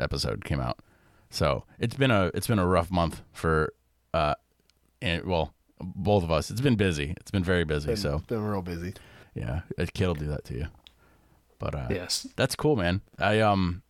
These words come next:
Speaker 1: so you got, you got involved in the podcast because of a suggestion from somebody else, essentially.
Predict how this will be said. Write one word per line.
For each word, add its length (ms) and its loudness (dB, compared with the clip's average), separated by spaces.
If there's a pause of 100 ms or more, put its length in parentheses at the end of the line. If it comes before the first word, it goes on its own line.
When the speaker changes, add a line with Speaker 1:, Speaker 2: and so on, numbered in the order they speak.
(420)
Speaker 1:
so 140 -2
you 180 2
got, 280 0 (420)
you 180 -2
got 160 2
involved 560 2
in 80 -2
the 60 0
podcast 680 2
because 320 -2
of 80 0
a 100 2
suggestion 640 -2
from 180 -4
somebody 320 -2
else, 260 0
essentially. 640 -4